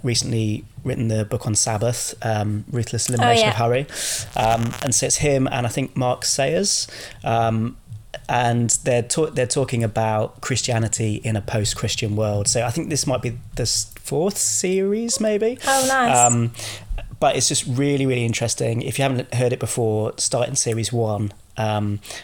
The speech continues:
Speaker 1: but there's now, I guess, four series of, of gold and wisdom on what does it look like to have faith when we now live in a world where the majority of people don't have faith,
Speaker 2: Mm.
Speaker 1: um,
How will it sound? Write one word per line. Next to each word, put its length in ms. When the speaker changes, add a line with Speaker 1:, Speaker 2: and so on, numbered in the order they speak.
Speaker 1:
but 260
there's 520
now, 400
I 80
guess, 220
four 220
series 420
of, 320
of 180
gold 260
and 140
wisdom 440
on 100
what 100
does 100
it 80
look 160
like 200
to 100
have 180
faith 520
when 460
we 160
now 220
live 140
in 80
a 60
world 320
where 220
the 100
majority 360
of 60
people 320
don't 220
have 460
faith, 580
Speaker 2:
Mm. 380
Speaker 1:
um, 420